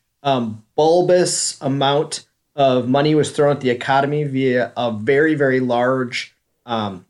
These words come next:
tax cut, which has expanded the federal debt. The federal debt this year is actually higher than it was the year we were recovering and had the Recovery Act. We spent more money on the tax cuts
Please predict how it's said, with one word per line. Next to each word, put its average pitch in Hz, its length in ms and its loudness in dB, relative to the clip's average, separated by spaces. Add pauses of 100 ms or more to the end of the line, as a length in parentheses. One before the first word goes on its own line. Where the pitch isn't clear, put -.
(120)
tax 160 300 0
cut, 170 320 0 (640)
which 160 160 -2
has 151 140 0
expanded 160 840 0
the 151 80 0
federal 151 380 2
debt. 135 320 0 (280)
The 131 60 -12
federal 151 320 4
debt 143 220 2
this 147 200 0
year 143 240 4
is 131 120 2
actually 127 300 -2
higher 156 720 0 (240)
than 147 140 2
it 147 120 0
was 135 440 2
the 131 100 2
year 127 640 2 (100)
we 135 120 0
were 123 160 2
recovering 143 680 0
and 127 80 0
had 120 200 -2
the 110 80 -4
Recovery 131 520 -2
Act. 139 160 0
We 123 60 -4
spent 110 280 -4
more 123 340 0
money 143 260 0
on 127 60 0
the 113 80 -4
tax 123 340 -8
cuts - 440 -12